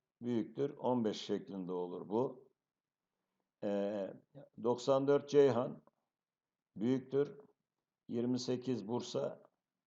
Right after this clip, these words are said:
ve on beş Adana. Eğer küçükten büyüğe olacaksa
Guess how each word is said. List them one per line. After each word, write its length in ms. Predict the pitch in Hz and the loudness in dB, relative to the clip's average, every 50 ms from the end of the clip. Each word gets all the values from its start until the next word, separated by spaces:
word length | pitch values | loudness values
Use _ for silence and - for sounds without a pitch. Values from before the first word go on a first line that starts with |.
| _ _ _ _ _ _ _ _ _ - | _ _ _ _ _ _ _ _ _ -4
ve 200 | 110 117 117 110 | 0 2 2 2
on 280 | - - 139 139 127 113 | 4 2 2 4 4 4
beş 180 | 123 123 123 - | 2 2 2 2
Adana. 580 | 127 127 120 117 110 104 110 113 - - - _ _ _ _ _ _ _ _ _ _ _ _ _ _ _ _ _ _ - | 2 4 4 4 4 2 2 -2 -4 -8 -16 _ _ _ _ _ _ _ _ _ _ _ _ _ _ _ _ _ _ 0
Eğer 320 | - 127 139 139 127 113 - - - - - _ _ - | 4 6 8 8 6 6 2 -6 -14 -20 -20 _ _ -10
küçükten 560 | - 113 - - 113 - - 147 147 147 143 | -10 -6 -4 -4 -2 2 4 4 6 6 6
büyüğe 300 | 127 127 131 135 139 139 | 6 6 8 8 8 8
olacaksa 840 | 139 131 117 113 107 98 95 107 98 - - - 131 147 - - | 8 8 6 6 4 4 2 0 -2 -2 -2 -2 -2 -2 -2 -4